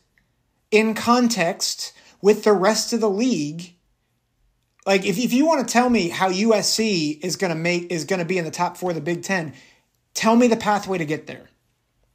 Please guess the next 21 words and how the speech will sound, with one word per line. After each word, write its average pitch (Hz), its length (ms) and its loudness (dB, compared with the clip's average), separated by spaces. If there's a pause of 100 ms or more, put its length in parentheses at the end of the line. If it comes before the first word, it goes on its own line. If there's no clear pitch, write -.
(1200)
Because 214 300 4
if 190 100 0
you 269 120 2
can 311 200 0
give 269 160 4
me 240 160 4
a 175 60 2
good 214 340 4
pathway, 240 680 -4 (140)
then 196 120 2
I'll, 262 220 2
I'll 220 160 4
sit 247 220 -2
here 202 100 -2
and 190 80 0
say, 247 180 2
"Oh, 196 140 4
that's 196 180 0
a 226 40 -2
good 220 140 -2
point." 190 300 -6